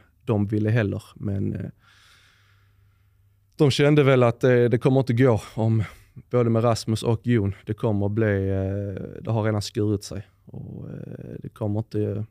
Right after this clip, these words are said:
det kommer inte gå att köra ihop tillsammans, även om, eh, jag sa att liksom, när jag kom tillbaka på försäsongen så sa jag att jag,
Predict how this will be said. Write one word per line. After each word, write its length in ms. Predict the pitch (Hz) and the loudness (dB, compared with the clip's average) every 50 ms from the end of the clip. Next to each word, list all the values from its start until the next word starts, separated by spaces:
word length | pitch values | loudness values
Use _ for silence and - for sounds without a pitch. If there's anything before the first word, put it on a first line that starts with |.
| _ _ _ _ _ _ _ _ _ _ _ _ _ _ _ _ _ _ _ _ _ _ _ _ _ _ _ _ _ _ _ | _ _ _ _ _ _ _ _ _ _ _ _ _ _ _ _ _ _ _ _ _ _ _ _ _ _ _ _ _ _ _
det 120 | 87 101 | -12 -12
kommer 340 | 95 - 123 110 104 101 98 - _ _ - - | -6 -2 -2 0 0 -2 -4 -6 _ _ -10 -8
inte 160 | 113 104 - 107 | -8 -8 -6 -4
gå 300 | 107 110 104 98 95 107 | -4 -2 -2 -2 -4 -6
att 60 | - - _ _ _ _ _ _ _ _ _ _ _ _ _ _ _ _ | -8 -12 _ _ _ _ _ _ _ _ _ _ _ _ _ _ _ _
köra 380 | - - - 110 110 107 107 107 | -14 -8 -4 -2 0 0 2 2
ihop 280 | 113 107 101 - _ - - | 2 0 0 -2 _ -20 -12
tillsammans, 600 | - 110 110 - 117 110 101 98 98 - - - | -10 -8 -6 -4 -4 -2 -2 -4 -6 -8 -8 -6
även 320 | - 104 107 104 101 98 98 | -4 -4 -2 -2 -2 -2 -2
om, 200 | 95 98 98 101 | -2 -4 -4 -4
eh, 180 | 180 175 175 165 123 - _ _ _ _ _ _ _ _ _ _ | -4 -4 -6 -6 -10 -12 _ _ _ _ _ _ _ _ _ _
jag 240 | - - 117 110 101 | -10 -6 -4 -4 -4
sa 240 | - - 113 101 95 | -4 -4 -4 -4 -4
att 100 | 98 - | -6 -8
liksom, 280 | 104 - - 98 101 101 | -10 -10 -8 -4 -2 0
när 60 | 110 | 0
jag 120 | 110 - | -2 -2
kom 120 | - 104 101 | -2 -6 -4
tillbaka 340 | - 110 113 117 107 - | -2 0 0 0 0 -2
på 80 | - 104 | -4 -6
försäsongen 600 | - - 113 101 - - 101 - - 95 95 101 | -4 -2 -2 -2 -2 -4 -8 -10 -10 -8 -8 -10
så 120 | - - 117 | -10 -10 -8
sa 280 | - 113 107 101 98 | -6 -4 -2 -2 -2
jag 100 | 98 98 95 | -2 -4 -4
att 120 | 95 - | -6 -6
jag, 420 | 107 101 98 90 - - - - | -6 -6 -6 -6 -10 -14 -16 -18